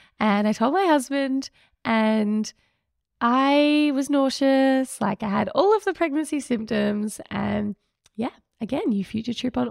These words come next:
all of the next nine months and what this baby's gonna look like. And I kept it just between my husband and I. Again, I didn't feel called to share. I wasn't scared that something bad was gonna happen. I don't remember that ever entering my psyche, that I thought something bad was gonna happen, but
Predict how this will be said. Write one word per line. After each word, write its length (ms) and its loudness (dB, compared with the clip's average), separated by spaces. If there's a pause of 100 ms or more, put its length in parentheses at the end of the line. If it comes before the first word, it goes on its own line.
all 240 8
of 120 0
the 320 6
next 260 2
nine 240 2
months 400 0
and 100 2
what 120 -2
this 100 -4
baby's 320 -4
gonna 300 -6
look 240 -14
like. 340 -4
And 420 -2 (460)
I 80 -4
kept 300 -2
it 200 -6
just 180 -8
between 260 -6
my 100 -2
husband 320 -6
and 140 -4
I. 320 -2
Again, 320 -4
I 20 -2
didn't 260 -6
feel 440 -4 (320)
called 300 -2
to 100 -6
share. 260 -2
I 140 4
wasn't 260 0
scared 480 -2
that 140 -6
something 320 -2
bad 260 0
was 140 -6
gonna 160 -6
happen. 340 -10 (460)
I 100 -2
don't 200 2
remember 320 0
that 200 -2
ever 260 -4
entering 460 -4
my 160 -2
psyche, 600 -6
that 260 -6
I 100 -4
thought 240 -10
something 260 -10
bad 220 -10
was 140 -10
gonna 180 -8
happen, 380 -6
but 180 -2